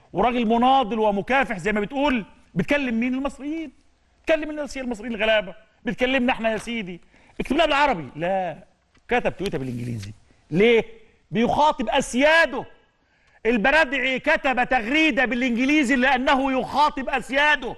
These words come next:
لا يخاطب أبناء الشعب المصري. أهي التغريدة قدامكم أهي. بيقول: "مشروع لتعديل"، معنى الكلام،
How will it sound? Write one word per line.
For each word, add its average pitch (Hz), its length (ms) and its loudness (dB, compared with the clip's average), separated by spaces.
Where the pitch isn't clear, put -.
لا 269 240 4
يخاطب 285 580 0
أبناء 262 320 0
الشعب 269 360 0
المصري. 254 400 -2
أهي 220 140 2
التغريدة 262 400 0
قدامكم 240 480 0
أهي. 240 200 6
بيقول: 277 380 4
"مشروع 277 500 4
لتعديل"، 226 580 0
معنى 220 260 0
الكلام، 220 500 0